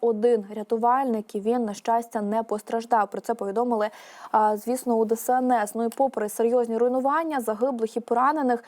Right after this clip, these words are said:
вдалося уникнути. Зараз ви можете бачити на екранах наслідки рашистської атаки. І йдеться в повідомленні про те, що, попри все, ми вистоїмо, як той державний прапор, що продовжує майоріти над зруйнованою будівлею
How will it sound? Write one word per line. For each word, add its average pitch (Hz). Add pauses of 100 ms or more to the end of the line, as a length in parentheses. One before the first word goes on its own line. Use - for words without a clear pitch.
(300)
вдалося 240 (180)
уникнути. 240
Зараз 233
ви 214
можете 208
бачити 220
на 220
екранах 220
наслідки 220 (160)
рашистської 233
атаки. 311 (580)
І 269
йдеться 254
в -
повідомленні 233
про 226
те, 254
що, 226
попри 262
все, 277
ми 247
вистоїмо, 220 (100)
як 220
той 277
державний 226
прапор, 220
що -
продовжує 240
майоріти 262 (120)
над 214
зруйнованою 233
будівлею 202